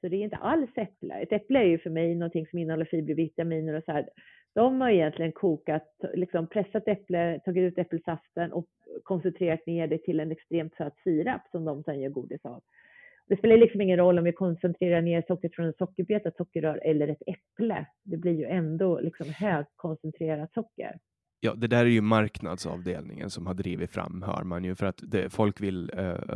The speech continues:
Speaker 2: äta naturligt nu och då tror man att man väljer någonting naturligt.
Speaker 1: Ja.
Speaker 2: Men, men man inser liksom kanske inte att det är en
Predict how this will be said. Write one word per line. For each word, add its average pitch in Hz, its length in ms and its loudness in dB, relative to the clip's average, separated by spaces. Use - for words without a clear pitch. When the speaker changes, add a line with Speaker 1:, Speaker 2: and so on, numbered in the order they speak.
Speaker 2:
äta 98 320 -2
naturligt 87 600 0
nu 87 80 -6
och 82 120 -6
då 90 120 -4
tror 95 300 -2
man 82 160 -6
att 82 120 -12
man 87 120 -4
väljer 82 280 -4
någonting 82 300 -8
naturligt. 87 460 -2
Speaker 1:
Ja. 185 280 -4
Speaker 2:
Men, 90 140 -4
men 85 420 -6
man 90 280 -2
inser 92 440 -4
liksom 82 320 -8
kanske 90 280 -6
inte 87 160 -4
att - 100 -14
det 95 220 0
är 87 40 -4
en 85 120 -6